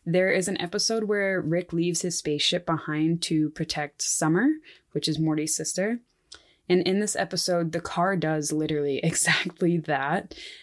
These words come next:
Any, like, external stimuli that came near the ship, it was immediately evaluated, and then it was dealt with if Summer said, like, it was making her uncomfortable. And granted, this was, like, to an extreme, um, and got very gory.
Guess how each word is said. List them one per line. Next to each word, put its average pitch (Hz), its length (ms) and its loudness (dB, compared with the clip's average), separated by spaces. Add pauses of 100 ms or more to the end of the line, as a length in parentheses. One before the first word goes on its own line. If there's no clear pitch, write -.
(100)
Any, 220 360 4
like, 202 260 0
external 170 460 2
stimuli 165 520 2
that 160 160 -2
came 165 280 4
near 156 200 2
the 156 120 -2
ship, 147 340 0
it 165 100 0
was 151 200 -2
immediately 156 640 0
evaluated, 226 800 0
and 156 280 2
then 156 160 2
it 160 200 -2
was 151 180 -2
dealt - 320 -2
with 147 260 -4
if 156 160 -2
Summer 147 360 0
said, 147 260 -2
like, 147 180 -4
it - 100 -6
was 147 140 0
making 143 320 -2
her - 240 -2
uncomfortable. - 680 -6 (840)
And 175 140 6
granted, 170 340 4
this 156 200 -2
was, 170 160 -2
like, 160 200 2
to 165 240 2
an 156 160 0
extreme, 139 920 0 (380)
um, 147 420 -2 (460)
and 156 120 4
got 143 200 -2
very 151 320 0
gory. 143 400 2